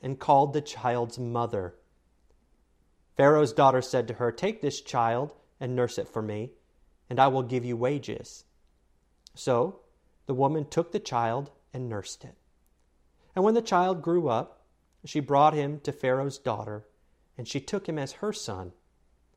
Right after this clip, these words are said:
She named him Moses, because she said, "I drew him out of the water."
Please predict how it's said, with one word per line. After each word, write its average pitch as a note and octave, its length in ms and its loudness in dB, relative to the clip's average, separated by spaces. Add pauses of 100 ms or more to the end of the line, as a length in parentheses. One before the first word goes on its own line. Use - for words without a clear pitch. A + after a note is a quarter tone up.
(160)
She - 180 -6
named D3 260 -2
him C#3 300 -4
Moses, C#3 720 -8 (720)
because C3+ 320 -4
she D3+ 160 -6
said, G#2+ 460 -6 (640)
"I A#2+ 100 -6
drew C3+ 380 -4
him D#3 380 -10 (160)
out A#2 340 -8 (140)
of - 140 -14
the A#2 80 -10
water." F#2+ 520 -12